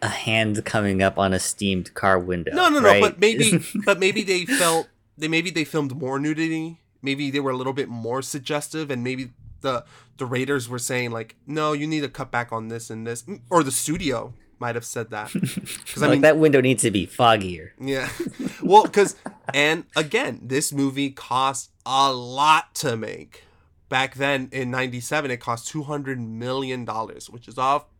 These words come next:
Speaker 2: fuck ton.
Speaker 1: It cost so much to make, people thought that this movie would tank. Like, it would be, they were, there was all kinds of, like, puns about how it would tank at the box office or something. <laughs>
Speaker 2: Yeah, and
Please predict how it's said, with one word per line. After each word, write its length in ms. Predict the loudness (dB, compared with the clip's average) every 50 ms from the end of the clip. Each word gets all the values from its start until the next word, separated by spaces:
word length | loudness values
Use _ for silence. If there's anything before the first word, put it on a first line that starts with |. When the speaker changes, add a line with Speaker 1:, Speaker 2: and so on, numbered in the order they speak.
| _ -2
Speaker 2:
fuck 340 | 2 4 4 4 2 -8 _
ton. 320 | -12 -10 -10 -10 -12 -14 -18 _ _ _
Speaker 1:
It 180 | -2 -2 -2 -2
cost 280 | 0 0 0 0 2 2
so 120 | 2 2
much 240 | 2 0 -2 -4 -4 -2
to 80 | 0
make, 320 | 2 2 2 0 -4 -10 -20 -20 -20 _ -10
people 360 | -8 -8 -6 -2 0 0 0
thought 360 | 0 0 0 0 0 0 -4
that 100 | -6 -2
this 220 | -2 -2 -2 -2 -6
movie 240 | -4 -2 -2 -2 -2
would 220 | -4 -6 -8 _
tank. 460 | -10 -10 -10 -10 -12 -14 -20 -20 _ _ _ _
Like, 200 | -4 -4 -4 -4
it 120 | -6 -4 -4
would 200 | -6 -6 -6 -4
be, 340 | -2 -2 -2 -2 -4 -6 _ -2
they 80 | 0
were, 240 | 2 2 2 0 -2 _ _
there 80 | -6 -4
was 120 | -4 -2
all 160 | 0 0 0
kinds 340 | 0 -2 -2 -2 -2 -2 -2
of, 100 | -2 0
like, 320 | 0 0 0 -2 -8 _ _
puns 440 | -6 0 0 2 2 0 -2 -4 -4
about 460 | -6 -4 0 2 4 4 4 2 -2 _ _ _ _ _ _ _ _ _ -14
how 340 | -6 -4 -2 0 0 -2 -4 _ _
it 100 | -6 -4
would 200 | -4 -4 -8 _
tank 400 | -10 -6 -6 -4 -4 -6 -8 -10 -12
at 100 | -8 -8
the 80 | -10
box 400 | -8 -6 -8 -8 -8 -12 -10 -8
office 440 | -8 -10 -8 _ -6 -6 -6 -6 -10
or 120 | -12 -12
something. 340 | -12 -8 -8 -8 -8 -8 -8 _
<laughs> 40 | -6 -6
Speaker 2:
Yeah, 360 | -4 -4 -4 -4 -4 -6 -6 -10 -16 -18 _ -4
and 380 | -2 0 0 -2 -2 -4 -8